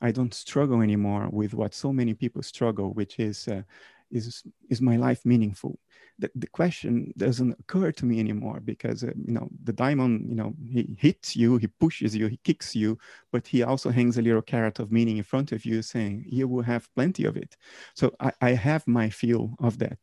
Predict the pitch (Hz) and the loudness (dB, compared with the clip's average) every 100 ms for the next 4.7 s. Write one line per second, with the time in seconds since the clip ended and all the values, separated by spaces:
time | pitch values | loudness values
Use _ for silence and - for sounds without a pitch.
0 | - 123 131 131 - - 131 113 113 - | 0 4 6 4 -4 -4 0 2 0 -4
1 | - _ 131 117 110 110 117 110 139 165 | -16 _ 0 2 0 -2 0 2 2 0
2 | - 101 - - - - - _ _ - | 0 -2 -2 -16 -20 -20 -20 _ _ -2
3 | 113 104 117 _ _ _ _ _ _ _ | 2 0 -2 _ _ _ _ _ _ _
4 | - 113 123 113 110 104 98 | -10 0 4 8 8 6 4